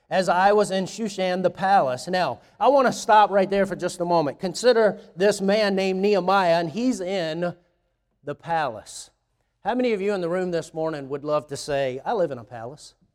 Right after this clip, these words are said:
It'd be great, wouldn't it? It'd be great to say, "Come on over, come on over to my palace after church this morning for lunch.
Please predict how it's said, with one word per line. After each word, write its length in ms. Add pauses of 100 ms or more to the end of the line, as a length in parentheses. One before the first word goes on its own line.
(1900)
It'd 80
be 100
great, 340
wouldn't 280
it? 120 (920)
It'd 120
be 40
great 220
to 100
say, 180
"Come 180
on 160
over, 320 (200)
come 160
on 120
over 200
to 80
my 140
palace 460
after 240
church 300
this 180
morning 260
for 100
lunch. 400